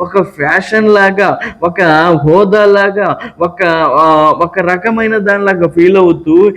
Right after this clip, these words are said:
ఈ దేహమును గురించి ఎంతో అపవిత్రమైన పాటలు పాడుతూ, ఎంత డబల్ కా-, డబల్ మీనింగ్ అయిన పాట, మాటలు మాట్లాడుతూ, ఎంతో డబల్ మీనింగ్ అయిన ఆ వ్యాఖ్యలు వ్యాఖ్యానిస్తూ, చెడ్డగా మాట్లాడుతున్నప్పుడు,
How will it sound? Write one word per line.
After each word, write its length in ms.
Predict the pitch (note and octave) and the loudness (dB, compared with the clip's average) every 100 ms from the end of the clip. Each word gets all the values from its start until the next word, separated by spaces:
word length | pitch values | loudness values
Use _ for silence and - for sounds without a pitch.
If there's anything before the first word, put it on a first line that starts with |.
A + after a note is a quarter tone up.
| A#3 F#3 | -4 -2
ఈ 120 | G3+ | -2
దేహమును 580 | D#3+ E3 G3+ G3+ A3 G#3 | 0 0 0 -2 -4 -4
గురించి 960 | F3+ F#3+ F3+ F3 - F3 D3 E3 G3+ G#3+ A#3+ | 0 2 2 0 -2 -4 0 0 0 -2 -4
ఎంతో 340 | D#3 E3+ F3 G#3+ | -2 -2 0 2
అపవిత్రమైన 840 | D#3+ F3+ F3+ G3+ G#3 G#3 G3 F#3 | 2 0 0 0 0 0 0 -2
పాటలు 500 | E3 D#3 D#3 E3+ F3 | -2 -4 -2 -4 -4
పాడుతూ, 480 | E3+ D#3+ E3 E3 F#3 | -2 -2 0 0 0
ఎంత 300 | D#3+ F#3 G3+ | 0 0 -2
డబల్ 440 | E3 C#3+ D3 F#3 | 0 0 2 0
కా-, 420 | F3 G3+ C#3+ D3+ | 0 -2 -2 -2
డబల్ 340 | D3+ D3+ F3+ G3+ | -2 0 2 2
మీనింగ్ 340 | G3+ G3 G3 | 2 2 0
అయిన 180 | G3 F#3 | 0 -2
పాట, 320 | F3 D3 D#3 | -4 -2 -2
మాటలు 460 | D3+ D3+ E3 F3 F#3 | -2 -2 -2 -4 -8
మాట్లాడుతూ, 760 | E3 E3 E3+ F3 F3+ F#3+ G3+ - - E3+ | -6 -8 -4 -2 -2 -2 -2 -2 -4 -2
ఎంతో 280 | F3 F3 | 0 0
డబల్ 500 | F#3+ D3 D3+ E3+ G3+ | 0 0 0 2 2
మీనింగ్ 380 | G#3 G#3 G#3 G3+ | 2 2 0 0
అయిన 500 | G3+ G3 F3 D#3 F3+ - - D#3+ | 0 0 -2 -2 -2 -6 -6 -2
ఆ 220 | F3 E3 | 2 2
వ్యాఖ్యలు 680 | C#3+ C3+ D3 F3+ G3+ G#3 G3 | 2 0 0 0 -2 0 0
వ్యాఖ్యానిస్తూ, 1120 | D3 D3 F#3 - G#3 G#3 G3+ - D#3 E3 G3 - - - | 0 0 -2 -2 -4 -2 -4 -4 0 2 2 -2 -10 -4
చెడ్డగా 460 | E3+ E3+ F#3+ G#3 A3 | -2 0 2 2 0
మాట్లాడుతున్నప్పుడు, 1200 | A3 G3+ F#3+ F#3 F3 F3+ E3 D3+ - D3+ D#3+ F#3+ | -2 -4 -4 -4 -4 -8 -6 -6 -4 -2 -2 -2